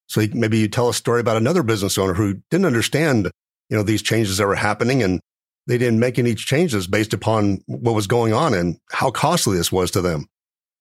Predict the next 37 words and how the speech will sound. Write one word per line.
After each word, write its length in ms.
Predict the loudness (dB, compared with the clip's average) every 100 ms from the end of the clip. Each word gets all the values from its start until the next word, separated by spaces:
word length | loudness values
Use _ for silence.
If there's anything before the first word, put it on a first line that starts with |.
| -6
And 100 | -2
then, 100 | 0
um, 200 | 0 -2 -4
contrast 420 | -4 0 0 0
it 60 | -2
with 120 | 0
another 280 | 0 2 0
business 340 | 0 0 0
owner 220 | 0 2
who 120 | 0
realized 480 | 0 0 0 0 0
there 60 | 0
were 100 | 0
implications 640 | 0 -2 -2 -2 0 -2
to 100 | -2
the 100 | -2
new 140 | 0 0
changes 420 | -2 -2 -2 -2
and 160 | -2 -2
took 200 | -4 0
action, 420 | -2 -2 -4 -8 -10 _ _
and 100 | -4
she 100 | 0
saved 260 | 0 0 0
her 100 | -2
company 320 | -2 -2 -2
thousands 460 | 0 0 0 -2 -2
of 80 |
dollars. 480 | -2 0 -2 -4 -12 -18 _ _ _ _ _ _ _ _ _ -4
And 100 | -2
then 100 | 0
finally, 300 | 0 2 0
the 120 | -2
close. 400 | -2 0 0 -2
At 80 | -2
this 140 | -2
point, 360 | -2 -2 -2